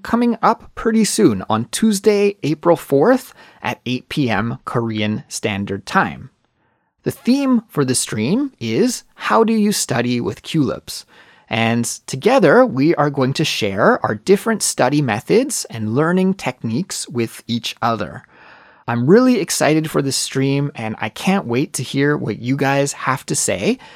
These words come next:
If you're a Culips member, I would really love you to join me for this stream.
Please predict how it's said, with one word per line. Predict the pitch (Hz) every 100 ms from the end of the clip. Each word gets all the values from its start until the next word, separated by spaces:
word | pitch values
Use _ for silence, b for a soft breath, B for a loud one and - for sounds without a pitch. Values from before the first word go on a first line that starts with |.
| B B B
If | - -
you're | 127 -
a |
Culips | - - 226 220 190
member, | - 139 151 151 -
I | 117
would | 120 120
really | 151 190 190
love | 151 135
you | 139 139
to | 120
join | 117 135 147 151
me | 156
for | 165 - 160
this | 151 147
stream. | - - 147 151 151